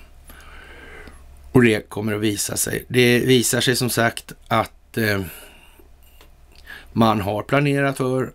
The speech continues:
att plattformarna har en betydelse, eller så har man planerat för att plattformarna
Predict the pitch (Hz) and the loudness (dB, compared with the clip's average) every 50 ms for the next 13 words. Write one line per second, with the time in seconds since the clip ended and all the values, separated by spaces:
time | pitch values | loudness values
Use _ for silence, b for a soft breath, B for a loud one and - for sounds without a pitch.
0 | _ _ - 120 113 - - - - - - 123 113 - - - 110 104 98 107 | _ _ -2 -2 -2 -2 -4 -10 -12 -4 0 0 0 0 0 -2 -4 -2 -2 -4
1 | 98 101 104 104 101 98 95 95 - 139 151 180 175 175 170 151 - 160 156 151 | -2 -2 -2 -2 -2 -2 -4 -2 2 4 4 4 4 4 2 2 2 0 0 0
2 | 143 131 120 - - 110 113 113 117 117 110 - 127 123 117 107 104 104 101 - | 0 0 0 -2 -2 -2 0 0 0 -2 -2 0 2 4 4 4 2 0 -2 -4
3 | - 98 95 92 92 92 B B B B B B B B B B B - - - | -4 -2 -2 -2 -2 -4 B B B B B B B B B B B -6 -2 2
4 | 117 107 107 - - 101 - - 95 95 - - - | 2 2 0 0 -6 -10 -8 -8 -8 -8 -8 -8 -12